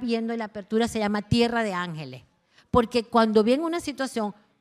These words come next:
mucha gente va a tener que estar allá arriba.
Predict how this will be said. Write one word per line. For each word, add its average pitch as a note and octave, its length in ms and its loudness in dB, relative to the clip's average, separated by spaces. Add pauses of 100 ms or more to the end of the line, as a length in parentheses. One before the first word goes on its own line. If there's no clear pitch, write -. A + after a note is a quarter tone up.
mucha C4 480 0
gente A#3 300 -6
va G3+ 100 -4
a G3 80 -8
tener G#3 300 -10
que A3 80 -12
estar A3+ 320 -12 (100)
allá E3+ 280 -2
arriba. D3+ 440 -6